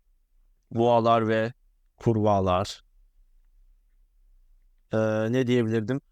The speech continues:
Boğaların cengi. Mesela cenk kelimesi kullanıldı. Boğaların cengi falan. Ee, bu şekilde, e, sözcükler kullanabilirdim arkadaşlar. Yani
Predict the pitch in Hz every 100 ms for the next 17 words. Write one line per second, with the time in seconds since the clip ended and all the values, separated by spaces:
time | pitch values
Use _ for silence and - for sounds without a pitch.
0 | _ - 131 135 139 143 139 131 131 127
1 | 120 110 101 110 _ _ _ - - 110
2 | 110 127 123 127 120 117 - 120 117 110
3 | 98 123 147 _ _ _ 120 120 120 120
4 | 143 156 _ _ _ 110 117 123 120 117
5 | 117 104 - _ - 117 104 98 104 _
6 | _ _ - 101 101 98 123 123 131 117
7 | 113 120 - _ _ _ - 104 104 101
8 | 104 104 104 _ - 139 131 131 143 127
9 | 120 113 107 101 98 95 95 90 95 90
10 | - 147 _ _ _ - - _ 135 131
11 | 135